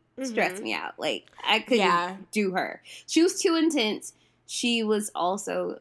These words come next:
Speaker 1: a huge asshole
Speaker 2: She
Speaker 1: who
Speaker 2: was.
Speaker 1: does not know how to talk to people. Like,
Speaker 2: No.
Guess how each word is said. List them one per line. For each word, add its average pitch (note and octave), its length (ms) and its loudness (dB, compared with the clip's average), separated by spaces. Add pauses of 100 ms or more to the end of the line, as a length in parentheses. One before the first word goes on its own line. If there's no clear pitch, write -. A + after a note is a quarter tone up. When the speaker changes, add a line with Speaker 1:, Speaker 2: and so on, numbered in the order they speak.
(300)
Speaker 1:
a A#3 80 2
huge F3+ 300 0
asshole - 520 -8 (480)
Speaker 2:
She C4+ 160 4
Speaker 1:
who C4 60 6
Speaker 2:
was. B3 340 0 (1120)
Speaker 1:
does G#3+ 300 2
not G3+ 360 4
know A#3 180 2
how G3+ 160 4
to F3 120 0
talk E3+ 360 -2
to B3+ 100 -6
people. F4+ 540 -2 (580)
Like, A3 340 4
Speaker 2:
No. F#3+ 480 2